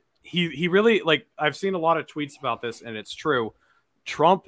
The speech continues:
did destroy the Bush-Cheney dynasty, and I would argue that he didn't necessarily destroy their policies, but he did destroy the popularity amongst the Republican,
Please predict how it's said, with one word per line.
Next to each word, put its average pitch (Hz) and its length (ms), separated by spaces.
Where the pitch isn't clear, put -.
did 147 260
destroy 139 840
the 120 140
Bush-Cheney 117 1080
dynasty, 107 760
and 110 340
I 135 120
would 147 160
argue 131 280
that 123 160
he 131 100
didn't 139 300
necessarily 127 580
destroy 117 340
their 110 120
policies, 117 580
but 120 120
he 123 220
did 151 380
destroy 127 720
the 117 100
popularity 123 1080
amongst 113 540
the 110 80
Republican, 110 960